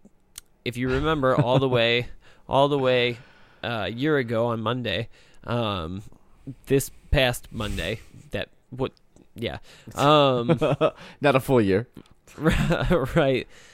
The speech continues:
Speaker 1: James Comey came out and confirmed that Donald Trump was being investigated for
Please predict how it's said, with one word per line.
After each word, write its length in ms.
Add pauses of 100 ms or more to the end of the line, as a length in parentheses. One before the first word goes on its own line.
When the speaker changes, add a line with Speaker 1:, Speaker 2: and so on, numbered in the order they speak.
(360)
Speaker 1:
James 300
Comey 420
came 200
out 240
and 120
confirmed 580
that 460 (200)
Donald 340
Trump 300
was 240
being 540 (180)
investigated 960 (120)
for 580